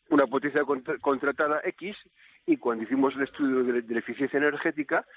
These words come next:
pues el, el profesional que nos lo hizo vio que efectivamente teníamos una potencia muy excesiva. Eh, te-, necesitamos bastante menos.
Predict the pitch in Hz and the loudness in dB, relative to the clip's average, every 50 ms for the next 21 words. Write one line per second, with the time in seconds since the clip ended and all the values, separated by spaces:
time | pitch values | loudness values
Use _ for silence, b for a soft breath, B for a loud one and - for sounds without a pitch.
0 | B B B B B - 131 120 - 120 117 117 113 113 110 107 107 110 107 110 | B B B B B -4 -4 -2 0 0 2 2 2 0 0 -2 -4 -4 -6 -6
1 | - 110 110 101 110 110 - 113 110 120 123 127 123 120 - 127 123 120 120 120 | -4 -6 -4 -2 -2 -4 -4 -2 0 2 2 2 2 0 -2 -4 -2 -2 -2 -4
2 | 113 120 120 120 127 135 123 - 143 147 156 160 147 131 120 117 113 113 120 - | -2 0 2 2 2 0 0 0 2 2 2 2 0 -2 -2 -6 -4 -4 -6 -4
3 | 131 127 107 113 104 113 107 98 101 107 104 104 120 123 120 113 107 - 101 98 | -6 -8 -8 -6 -4 -2 -2 0 0 -4 -6 -6 -6 -4 -4 -4 -4 -6 -6 -6
4 | 98 101 104 104 101 104 104 101 110 104 107 110 107 104 117 120 120 120 117 113 | -4 -4 -4 -4 -4 -6 -6 -4 -4 -4 -4 -4 -6 -2 0 0 0 0 0 -2
5 | 113 113 117 117 113 - - 98 - 127 131 143 131 113 - B B B B B | -2 0 0 0 -2 -4 -8 -10 -6 -2 2 2 2 2 0 B B B B B
6 | B B B B B B B B _ - 143 127 117 113 113 110 107 107 107 104 | B B B B B B B B _ -4 -2 0 0 2 0 -2 -4 -6 -10 -12
7 | 101 101 - 113 107 113 117 117 120 117 110 123 123 127 139 123 117 117 - 131 | -12 -10 -6 -4 -4 -2 -2 0 2 2 2 2 0 0 0 -2 -4 -6 -4 -4
8 | 131 127 135 131 143 175 170 117 95 90 | -2 -2 -2 -2 0 -2 -2 -4 -6 -10